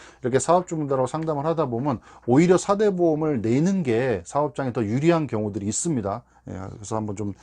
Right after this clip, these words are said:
확인하시면 좋을 것 같고, 구십육 페이지에 키포인트로 두루누리 사회보험료 지원 사업은 사 대 보험 중에 고용보험과 국민연금에 부담을 느끼는 상시근로자 십 인 미만 소규모 사업장의 보험료를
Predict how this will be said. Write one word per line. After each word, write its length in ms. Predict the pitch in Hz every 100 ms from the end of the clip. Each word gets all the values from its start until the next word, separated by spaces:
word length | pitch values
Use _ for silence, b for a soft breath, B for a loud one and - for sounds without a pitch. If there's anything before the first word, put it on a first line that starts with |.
| B B
확인하시면 520 | 160 160 156 165 143
좋을 180 | 110 107
것 100 | 107
같고, 320 | 98 151 131
구십육 440 | 135 156 143 135
페이지에 520 | - 143 120 117 147 170 b b b
키포인트로 800 | - 190 214 190 - 120 139 170 B B B
두루누리 360 | 139 180 175
사회보험료 600 | 160 175 175 165 160 151
지원 280 | 139 131 127
사업은 380 | 120 120 123 147
사 180 | - 160
대 120 | 170
보험 240 | 147 135
중에 300 | 117 120 160 165 B -
고용보험과 640 | 123 180 190 180 156 156
국민연금에 880 | - 135 165 165 143 131 127 156 175 B B
부담을 360 | - 147 151 139
느끼는 420 | 123 - 127 180
상시근로자 680 | 180 196 185 180 165 147 151
십 240 | 139 - 202
인 140 | 202
미만 300 | 165 151 185 B B B
소규모 480 | - 226 220 226 196
사업장의 540 | 180 156 - 147 160 -
보험료를 720 | 117 131 151 131 113 156